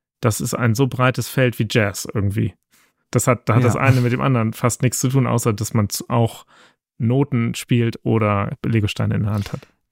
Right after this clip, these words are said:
Speaker 2: Da hast du eine richtig tolle
Speaker 1: Genau.
Speaker 2: Überleitung, äh, ähm, ge-, mir hier präsentiert.
Speaker 1: <laughs>
Speaker 2: Denn was viele da draußen, äh, nicht wissen und was wir vorhin aber, äh, kurz schon mal angeschnitten haben,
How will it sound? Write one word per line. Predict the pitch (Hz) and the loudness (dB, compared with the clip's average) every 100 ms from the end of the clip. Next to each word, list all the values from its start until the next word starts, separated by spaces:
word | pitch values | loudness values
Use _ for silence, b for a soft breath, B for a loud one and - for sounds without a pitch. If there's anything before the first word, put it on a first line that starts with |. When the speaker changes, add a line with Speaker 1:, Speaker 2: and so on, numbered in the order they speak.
| _ | _
Speaker 2:
Da | 175 151 | -2 0
hast | - | 0
du | 185 | 0
eine | 151 160 | 0 -2
richtig | - 175 160 | -4 -2 -2
tolle | - 160 | 0 0
Speaker 1:
Genau. | - 165 | 0 0
Speaker 2:
Überleitung, | 170 113 98 95 101 104 98 | 2 2 0 0 0 -2 0
äh, | 110 104 104 110 104 | 0 0 0 -2 0
ähm, | 101 | 0
ge-, | 113 107 117 - | 0 0 -2 -6
mir | 127 131 117 | -4 0 0
hier | 110 113 | 0 -2
präsentiert. | 107 113 107 120 117 147 180 B B | 0 0 2 0 2 2 0 B B
Speaker 1:
<laughs> | B - | B 0
Speaker 2:
Denn | 151 165 | 2 2
was | 165 165 | 0 -2
viele | - 247 226 | 0 0 2
da | 190 | 0
draußen, | 165 - 214 - 175 180 | -2 -2 -2 0 2 2
äh, | 170 - | 0 0
nicht | 165 165 - | 0 0 0
wissen | 156 - 160 | 0 2 0
und | 139 135 | 0 0
was | 143 - | 0 -2
wir | 151 | -2
vorhin | 147 147 175 | 0 0 0
aber, | 143 139 - - | 0 0 -2 -4
äh, | 127 | -4
kurz | - 170 | -2 -2
schon | - | 2
mal | 131 | 0
angeschnitten | - 147 117 - - 101 | 2 0 0 -2 0 0
haben, | 107 131 | 2 0